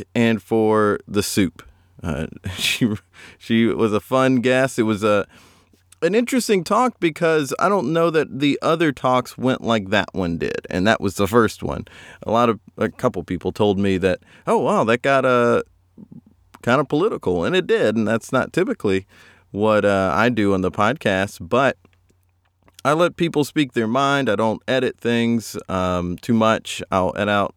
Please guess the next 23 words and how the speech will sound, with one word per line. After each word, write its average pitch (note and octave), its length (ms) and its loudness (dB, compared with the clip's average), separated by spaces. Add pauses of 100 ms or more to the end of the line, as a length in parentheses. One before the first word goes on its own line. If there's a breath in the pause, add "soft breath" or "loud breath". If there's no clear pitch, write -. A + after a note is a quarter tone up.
edit A2 220 -2
out G#2 240 0 (540 soft breath)
ums A#2+ 560 2
or F#2 320 0 (320)
topics A2 420 -2
of G2 80 -4
discussion G2+ 560 -2
that F#2+ 220 2 (500 soft breath)
got A#2 160 2
us A2+ 160 0
off G#2+ 240 2
track D3 480 -2 (160)
or G2 540 2 (280 soft breath)
any A2+ 220 2
sort G#2+ 300 0
of F#2 360 -2 (680 soft breath)
technical A#2+ 520 0
glitches G2+ 520 0
and F#2 100 -4
things F#2+ 240 -2
like F2+ 160 -2
that. G2+ 260 0
But C#3 140 0